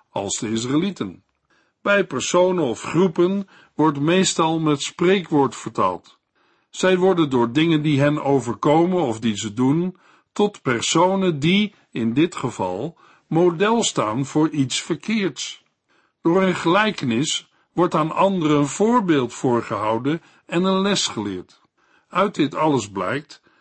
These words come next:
dat het Hebreeuwse woord voor spreuk een verzamelnaam is voor spreuken als spreekwoorden en gezegden, onderwijskundige liederen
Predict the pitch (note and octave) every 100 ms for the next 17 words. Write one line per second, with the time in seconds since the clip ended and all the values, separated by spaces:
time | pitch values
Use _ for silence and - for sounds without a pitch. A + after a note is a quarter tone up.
0 | _ - D#3 E3 - D#3 D3+ D#3+ G#3+ G#3
1 | - E3 E3+ E3+ - C3+ B2 - - G3+
2 | E3+ B2+ - _ _ _ F3 D3 D3+ D3
3 | C#3+ G3 G#3+ F#3 D3+ C3+ A#2+ A#2 D#3 -
4 | - B2 - - D#3 F#3 F3+ F#3+ F#3+ G3+
5 | - - - C#3+ - - D#3 F#3+ F3 F3
6 | E3+ E3 F3+ D#3+ - - B2+ D3+ D#3+ -
7 | D#3+ F3+ F#3 - - - A3+ A3 F3+ D#3+
8 | D3 C3 - F#3+ F#3 D3+ A#2+ A#2+ F#3 E3+
9 | E3+ F3 F3